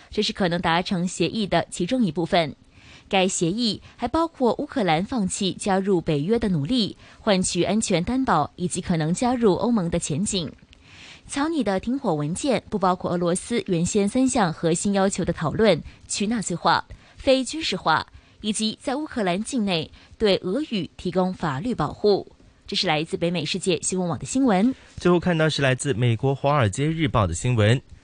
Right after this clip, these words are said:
Speaker 2: 美国国土安全部周一表示，拜登政府已经开始为在美国墨西哥边境申请庇护的移，移民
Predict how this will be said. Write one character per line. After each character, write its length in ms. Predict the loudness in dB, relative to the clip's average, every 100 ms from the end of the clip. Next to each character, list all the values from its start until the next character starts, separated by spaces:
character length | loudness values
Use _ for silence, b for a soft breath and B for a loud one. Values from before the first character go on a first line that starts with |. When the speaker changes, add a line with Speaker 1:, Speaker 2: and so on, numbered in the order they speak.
| b b
Speaker 2:
美 200 | b 0
国 240 | 2 2 2
国 200 | 0 0
土 220 | 0 -2
安 240 | 0 -2
全 180 | 0 0
部 240 | 0 0 0
周 200 | 0 0
一 100 | 2
表 240 | 2 2
示， 340 | 0 0 0 2
拜 120 | 0
登 160 | 2 2
政 220 | 4 2
府 220 | 2 -2
已 100 | -2
经 160 | -2 0
开 220 | 2 2
始 200 | 2 -2
为 280 | 2 4 2
在 360 | 2 2 2 2
美 260 | 2 2
国 380 | 2 2 4 4 B B B
墨 100 | 0
西 140 | 0 0
哥 180 | 0 0
边 280 | 0 -2
境 200 | -2 -4 -4
申 240 | -2 -2
请 280 | -2 -2 -2
庇 200 | -2 -2
护 200 | -2 -2
的 200 | 2 0
移， 280 | 0 -2 -4 -6 -4
移 120 | 0
民 300 | 4 4 4